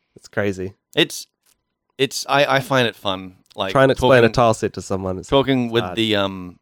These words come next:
Speaker 2: well, the, the best way I've described it is, um, we make jigsaw pieces.
Speaker 1: Yeah.
Speaker 2: And the level designers make the jigsaw.
Speaker 1: Yeah, but when they tell you they need a specific jigsaw piece and you can't visualize it in
Speaker 2: Yeah.
Speaker 1: your head,
Speaker 2: <laughs>
Speaker 1: you're like, "What does it look like?" "Oh,
Speaker 2: I've
Speaker 1: well, it's just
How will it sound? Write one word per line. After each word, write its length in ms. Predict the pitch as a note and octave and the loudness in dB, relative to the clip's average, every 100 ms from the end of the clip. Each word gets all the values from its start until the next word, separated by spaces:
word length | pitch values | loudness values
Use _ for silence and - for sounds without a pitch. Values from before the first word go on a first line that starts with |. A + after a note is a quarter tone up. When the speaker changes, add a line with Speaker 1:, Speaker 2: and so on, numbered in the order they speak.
| _ _ - | _ _ -4
Speaker 2:
well, 80 | |
the, 140 | C#3+ E3 | 0 0
the 120 | D3 | 0
best 260 | B2+ F3+ F#3 | 0 2 2
way 100 | D#3+ | 4
I've 200 | B2+ B2 | 2 0
described 460 | B2+ - G#2+ F#2+ | -4 -2 -2 -2
it 120 | F2+ - | -6 -8
is, 300 | G2 F#2+ F#2+ | -8 -8 -12
um, 380 | G2+ F#2 F2+ F2+ G2 | -10 -10 -10 -14 -4
we 160 | C3 | -2
make 320 | B2+ A2+ G#2+ _ _ _ | 0 -2 -4 _ _ _
jigsaw 320 | B2+ G#2 G#2+ | -8 -6 -6
pieces. 640 | - F2 - E2 _ _ _ | -8 -12 -18 -20 _ _ _
Speaker 1:
Yeah. 200 | A#2+ G2 - G#2+ | -2 -2 -2 -6
Speaker 2:
And 140 | G#2 | 0
the 40 | |
level 240 | G#2 A2 G#2 | 2 2 0
designers 680 | G#2 G2+ F#2+ F#2+ F#2 F#2+ - _ _ _ _ | -4 -4 -4 -4 -8 -12 -20 _ _ _ _
make 240 | G2+ G2+ F#2+ | -10 -8 -10
the 80 | F2 | -12
jigsaw. 420 | F#2+ E2+ F#2 - - _ | -12 -14 -18 -20 -20 _
Speaker 1:
Yeah, 100 | C3 | -2
but 140 | B2+ B2 | 4 4
when 140 | A#2+ | 4
they 80 | A#2 | 2
tell 240 | - B2+ | 4 4
you 60 | C#3+ | 4
they 160 | A#2 A2+ | 4 2
need 160 | A#2 | 2
a 60 | A2+ | -2
specific 460 | - A#2 A#2 A2+ | -6 -12 -8 -6
jigsaw 300 | - A#2+ - B2 | -2 -2 -2 0
piece 300 | C#3 C#3+ G#2+ | 0 0 -4
and 100 | G2+ | -8
you 60 | |
can't 360 | - B2 A2+ - | -4 0 0 -2
visualize 580 | - A#2 B2 B2+ B2 A#2+ | -6 2 4 6 6 4
it 60 | B2+ | 4
in 60 | A#2+ | 2
Speaker 2:
Yeah. 60 | |
Speaker 1:
your 80 | G#2+ | 2
head, 340 | A#2+ E3+ G3+ - | 4 2 2 -4
Speaker 2:
<laughs> 320 | F3+ - _ | -8 -8 _
Speaker 1:
you're 100 | C#3 | 4
like, 160 | C3 A2+ | 4 4
"What 160 | C#3+ | 4
does 140 | G3 A#3 | 4 4
it 80 | D#3 | 6
look 220 | F#3 G3+ | 4 4
like?" 260 | A#2 G#2 - | 2 2 2
"Oh, 100 | D3+ | 2
Speaker 2:
I've 180 | E3 D#3 | 2 4
Speaker 1:
well, 160 | D#3+ | 4
it's 160 | D3+ - | 4 4
just 300 | F3+ - | 0 0